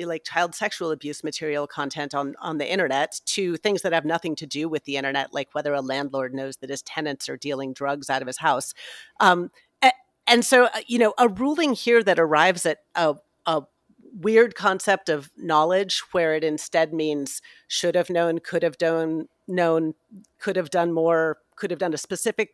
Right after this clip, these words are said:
thing more, you know, all this whole range of mushy things. Um, if we say that's what knowledge means in this statute, that has ramifications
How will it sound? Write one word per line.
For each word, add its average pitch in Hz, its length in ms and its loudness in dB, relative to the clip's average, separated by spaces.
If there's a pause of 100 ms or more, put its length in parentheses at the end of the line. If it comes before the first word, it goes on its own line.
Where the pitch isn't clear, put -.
(160)
thing 196 220 0
more, 185 260 0
you 185 140 2
know, 190 40 -4 (120)
all 190 80 -4
this 196 220 -6
whole 220 180 6
range 165 320 0
of 156 120 -4
mushy 151 320 -4
things. 202 440 -4 (380)
Um, 160 340 6 (920)
if - 180 2
we 269 100 0
say 370 200 2
that's 220 280 2
what - 180 -2
knowledge 170 640 0
means 233 580 -4
in 180 320 -2 (100)
this 170 300 -4
statute, 269 800 -2
that 226 200 2
has 220 300 -2
ramifications 160 1040 -4